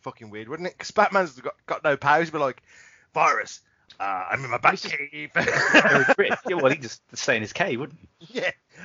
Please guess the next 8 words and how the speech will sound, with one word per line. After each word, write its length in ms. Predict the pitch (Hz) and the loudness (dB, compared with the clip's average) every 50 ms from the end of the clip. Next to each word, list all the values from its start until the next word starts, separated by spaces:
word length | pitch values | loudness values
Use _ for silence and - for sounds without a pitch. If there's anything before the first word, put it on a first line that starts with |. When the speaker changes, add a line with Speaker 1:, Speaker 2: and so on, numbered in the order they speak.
| - - | -18 -12
Speaker 1:
Uh, 380 | 110 110 113 107 104 101 95 90 _ _ _ _ _ - | -10 -8 -6 -6 -6 -8 -10 -12 _ _ _ _ _ -8
Speaker 2:
"I'm 100 | 143 139 | -4 -2
gonna 120 | 127 117 113 | -2 -2 0
self-isolate 640 | - 151 139 127 131 123 - 113 104 101 95 - - - | 2 2 2 4 2 0 0 -2 -8 -8 -8 -12 -10 -10
in 100 | 113 98 | -10 -8
my 160 | 95 98 95 | -6 -8 -8
Batwing." 640 | 95 - - - 104 - - - 92 87 95 92 _ _ _ _ _ - | -8 -12 -10 -10 -10 -10 -10 -14 -14 -14 -14 -20 _ _ _ _ _ -14
<laughs> 200 | - - - 175 | -12 -10 -10 -10